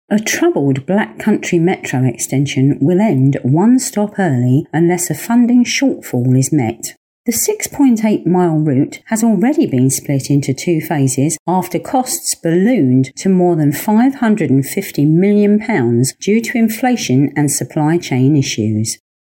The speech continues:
Now, construction of the second phase from Dudley Town Centre to Brierley Hill has been carved up into smaller chunks due to a major funding shortfall. After a meeting this week, the West Midlands Combined Authority,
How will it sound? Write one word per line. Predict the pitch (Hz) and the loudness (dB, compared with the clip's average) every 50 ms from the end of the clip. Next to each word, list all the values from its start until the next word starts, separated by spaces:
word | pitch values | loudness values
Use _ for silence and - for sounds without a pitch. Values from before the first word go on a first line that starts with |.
| - | -4
Now, | 147 156 143 131 135 160 190 208 | -2 0 0 0 0 0 0 -2
construction | 208 - - 143 135 - - - 226 - - - - 233 226 | -2 -2 -2 -2 -2 -2 -4 -6 -6 -6 -4 -6 -2 0 0
of | 202 - | 0 0
the | - 135 | -2 -4
second | - - - 254 - - 220 185 | -4 -4 -4 -6 -4 -2 -2 -2
phase | 170 - - 123 110 113 120 151 175 - - | -2 -2 -4 -4 -2 0 2 0 0 -2 -2
from | - 151 151 131 | -2 0 0 0
Dudley | 170 175 165 - - 147 139 | 0 -4 -4 -2 -2 -2 -2
Town | 131 - 147 139 139 135 131 | -2 0 0 2 2 2 2
Centre | - - 185 180 170 - - 113 127 | 0 0 0 0 0 0 0 0 0
to | 135 - - 120 | 0 -2 -4 -6
Brierley | - - 135 131 131 120 117 120 | -4 -2 -2 0 0 2 0 0
Hill | 123 - 170 143 120 127 151 180 - | 0 0 -2 0 0 0 0 -2 -2
has | - 208 220 | -4 -4 -2
been | - 170 175 170 | 0 0 0 0
carved | - - 220 233 254 277 277 - | 0 0 0 2 2 0 0 -2
up | 190 139 139 131 - - | -4 -4 -4 -6 -2 0
into | 147 143 139 - | 0 0 0 0
smaller | 127 - - - 175 151 131 127 127 | -2 -2 0 0 0 2 2 2 0
chunks | 127 - - 151 180 202 - - - - - _ - | -2 -2 -2 0 0 0 -2 -4 -8 -10 -10 _ -4
due | - 226 240 262 269 | -2 0 2 2 0
to | 262 - 175 | 0 -2 -2
a | 160 156 | 0 2
major | 160 160 180 190 196 196 190 - 208 202 208 | 2 2 2 2 2 0 0 -2 -2 -4 -4
funding | 208 - - 160 151 147 143 139 151 151 156 147 | -4 -6 -4 -2 0 2 2 2 2 2 0 0
shortfall. | 143 - - 139 123 - - - - 113 107 107 120 131 _ _ _ _ _ _ _ _ - | -2 -2 -2 -2 -2 -2 -4 -6 -6 -4 -4 -2 -4 -6 _ _ _ _ _ _ _ _ -6
After | 147 156 160 156 - - 147 | -4 -4 -4 -4 -4 -2 0
a | 143 | 2
meeting | 156 180 208 226 220 - - 196 180 | 2 4 4 2 0 0 0 0 2
this | 170 175 175 - - | 2 0 -2 -4 -4
week, | 160 180 226 254 - - - _ | -2 0 0 0 -2 -4 -12 _
the | - 156 | -4 -2
West | 156 202 233 247 - - - | 0 0 -2 -2 -4 -6 -2
Midlands | 208 196 185 160 165 151 147 147 135 | -2 -2 0 0 0 0 2 0 0
Combined | - - 165 160 151 175 196 214 202 165 | -2 -2 0 0 0 2 2 0 0 0
Authority, | 131 127 135 - - 180 151 131 127 - - 110 123 165 196 - - | 0 -2 -2 -2 -2 -2 -2 -2 -4 -4 -2 -2 0 0 -2 -2 -6